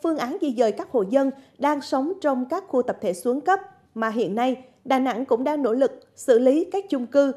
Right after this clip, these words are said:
đã hết niên hạn sử dụng, lên phương án bố trí đất và đầu tư xây dựng mới ba khu chung cư cũ,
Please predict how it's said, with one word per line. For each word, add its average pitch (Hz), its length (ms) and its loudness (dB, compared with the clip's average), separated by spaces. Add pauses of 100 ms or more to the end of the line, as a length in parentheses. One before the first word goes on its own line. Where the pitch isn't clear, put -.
(220)
đã 220 180 0
hết 320 300 -2
niên 262 180 0
hạn 180 180 -8
sử 202 140 -2
dụng, 202 260 2 (340)
lên 262 260 4
phương 262 100 2
án 247 220 -4
bố 254 100 2
trí 285 200 -4
đất 359 300 0
và 202 80 -2
đầu 190 160 -2
tư 233 200 0
xây 220 220 -4
dựng 180 220 -2
mới 220 260 2 (240)
ba 285 180 0
khu 285 200 -2
chung 254 180 -4
cư 240 180 2
cũ, 240 420 2